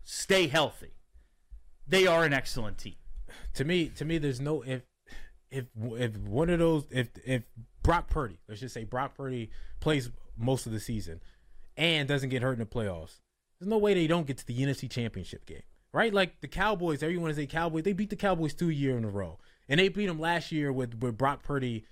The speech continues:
Speaker 2: being a rookie and playing poorly, right? They, they,
Speaker 1: Yeah.
Speaker 2: they, in the year before that, they got smacked 'cause J-, with Jimmy Garoppolo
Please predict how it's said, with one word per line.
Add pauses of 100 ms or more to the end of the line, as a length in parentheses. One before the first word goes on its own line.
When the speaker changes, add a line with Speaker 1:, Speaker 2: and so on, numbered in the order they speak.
(160)
Speaker 2:
being
a
rookie
and
playing
poorly, (400)
right?
They,
they,
Speaker 1:
Yeah.
Speaker 2:
they,
in
the
year
before
that,
they
got (160)
smacked
'cause
J-,
with
Jimmy
Garoppolo